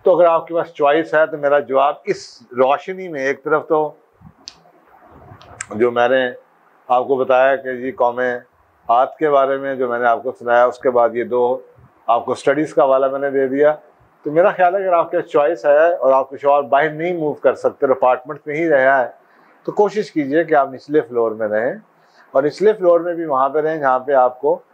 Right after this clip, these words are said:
कोई ह-, हवा outlet, कोई sunlight या कोई natural चीज़ें जो सी हैं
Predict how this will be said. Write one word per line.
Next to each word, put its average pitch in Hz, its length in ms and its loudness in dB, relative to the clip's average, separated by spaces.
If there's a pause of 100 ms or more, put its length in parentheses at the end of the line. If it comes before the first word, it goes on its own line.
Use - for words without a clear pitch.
(300)
कोई 139 160 2
ह-, 139 180 -2
हवा 120 340 2 (300)
outlet, 131 580 0
कोई 127 140 -6
sunlight 131 720 -2 (460)
या 127 160 2
कोई 123 140 -4
natural 120 420 -2
चीज़ें 120 320 -2
जो 110 220 0
सी 120 140 -12
हैं 113 240 -8